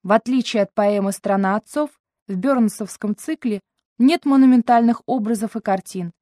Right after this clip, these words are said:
отражающих события большого исторического значения. Вместе с тем, у этих двух произведений много общего. Серьезность замысла – умение композитора за частными явлениями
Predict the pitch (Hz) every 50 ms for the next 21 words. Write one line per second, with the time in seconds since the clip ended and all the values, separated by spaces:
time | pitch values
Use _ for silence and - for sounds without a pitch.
0 | _ _ _ _ - 165 175 - 196 196 190 180 202 185 185 190 190 - 226 208
1 | - - 226 220 202 277 277 - - 254 226 190 208 202 208 - - 277 262 226
2 | 226 - - - 226 208 220 185 - - - - - 208 202 196 208 214 220 220
3 | - - 220 180 165 156 156 - _ _ _ _ _ _ _ _ _ _ _ _
4 | _ _ - - 190 196 202 202 202 - - - 233 - - - 302 311 311 311
5 | - _ _ _ _ _ _ _ - 285 359 370 349 - 330 302 254 214 220 254
6 | 220 - - 226 226 220 214 185 196 208 185 175 220 226 226 240 254 254 240 220
7 | 202 190 180 180 208 - - 196 202 180 - - - - 190 165 170 170 _ _
8 | _ _ _ _ _ _ - - - 202 185 185 185 185 180 170 190 196 196 185
9 | 190 226 233 240 254 269 - - 277 269 262 - _ _ _ _ _ _ - 208
10 | 226 247 311 349 339 311 247 - 214 196 - 208 202 185 214 262 254 - 254 226
11 | 202 190 214 196 - - 208 190 185 - - 196 196 196 202 220 233 247 254 294
12 | 285 269 269 269 269 254 254 247